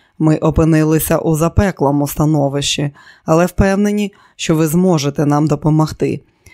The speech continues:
Асоціації потрібні гроші для захисту диких тварин. Особливо нас турбує доля оленів. Ви можете переказати п'ятдесят тисяч доларів на рахунок номер такий-то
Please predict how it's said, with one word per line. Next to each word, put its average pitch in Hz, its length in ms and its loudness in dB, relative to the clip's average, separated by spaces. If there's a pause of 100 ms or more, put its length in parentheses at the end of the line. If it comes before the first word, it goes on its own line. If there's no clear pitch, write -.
(220)
Асоціації 170 920 2
потрібні 156 540 0
гроші 151 420 0
для 170 200 -2
захисту 151 560 -2
диких 151 400 -2
тварин. 170 480 -2 (420)
Особливо 240 600 -4
нас 185 200 -4
турбує 160 720 -4
доля 151 480 -4
оленів. 143 640 -8 (420)
Ви 254 140 -2
можете 214 460 -2
переказати 160 760 -4
п'ятдесят 151 640 -4
тисяч 156 400 -8
доларів 160 540 -6 (420)
на 160 160 2
рахунок 247 560 -2
номер 170 500 0
такий-то 190 600 -4